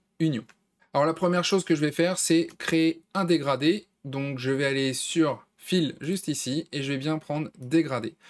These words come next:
Et on va essayer de donner une couleur, euh, bleue un peu plus foncée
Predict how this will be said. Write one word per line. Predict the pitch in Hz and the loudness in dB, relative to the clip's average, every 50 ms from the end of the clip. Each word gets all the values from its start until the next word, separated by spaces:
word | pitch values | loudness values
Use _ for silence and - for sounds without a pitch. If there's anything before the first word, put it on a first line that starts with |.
| - - - _ _ _ _ - | -20 -20 -20 _ _ _ _ -4
Et | 170 185 | -2 0
on | 175 | 2
va | 160 156 | 2 2
essayer | 147 - 175 175 156 | 2 2 0 2 2
de | |
donner | 143 143 139 139 | 0 -2 0 0
une | 131 123 117 | -2 -2 -4
couleur, | - - 127 123 123 127 143 160 165 143 120 - _ - | -4 -4 -2 0 0 2 0 0 -2 -4 -6 -10 _ -6
euh, | 127 123 120 | -4 -4 -4
bleue | 113 113 123 123 131 135 135 139 143 - - | -4 -4 -2 -2 0 0 0 0 -2 -2 -2
un | 151 156 | -4 -4
peu | 156 156 | -4 -4
plus | 160 - 160 | -4 -4 -6
foncée | - - 143 147 - - 143 139 135 135 | -4 -6 -6 -6 -4 -2 -2 -2 -4 -6